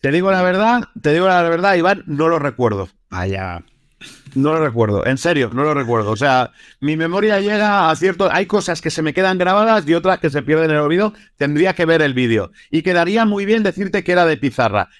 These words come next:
Speaker 1: Recuerdo alguna de Pizarra que nos dio algún partido, eh, pero esta en concreto, Iván,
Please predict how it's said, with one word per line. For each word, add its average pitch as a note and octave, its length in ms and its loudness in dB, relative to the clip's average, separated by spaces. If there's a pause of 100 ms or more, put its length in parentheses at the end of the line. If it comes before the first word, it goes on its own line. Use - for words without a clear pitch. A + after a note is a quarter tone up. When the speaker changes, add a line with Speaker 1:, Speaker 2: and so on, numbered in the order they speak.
Speaker 1:
Recuerdo F3 600 0
alguna C#3 280 0
de C3 80 0
Pizarra A#2 440 -2
que A2+ 200 -2
nos A2+ 180 0
dio B2+ 240 0
algún A#2+ 240 -2
partido, A#2+ 460 -2 (720)
eh, B2 680 0
pero C3 200 0
esta E3+ 380 0
en B2 160 -4
concreto, E3 680 -2
Iván, E3 440 -2